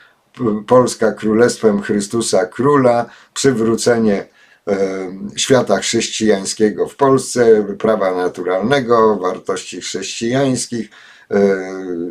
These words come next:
uznanie kluczowej roli Kościoła katolickiego i tak dalej, i tak dalej, i tak dalej. Także, jeżeli ktoś, e, dziś w Polsce, e, uważa,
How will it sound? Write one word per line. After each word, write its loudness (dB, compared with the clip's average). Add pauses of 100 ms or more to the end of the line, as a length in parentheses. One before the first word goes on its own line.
(220)
uznanie 2 (360)
kluczowej 4
roli 4
Kościoła 2
katolickiego 0
i -2
tak 2
dalej, 2
i -8
tak -2
dalej, -2
i -16
tak -4
dalej. -12 (600)
Także, 0 (540)
jeżeli 2
ktoś, -4 (280)
e, -18 (260)
dziś -2 (300)
w -20
Polsce, 0 (760)
e, 4 (180)
uważa, 2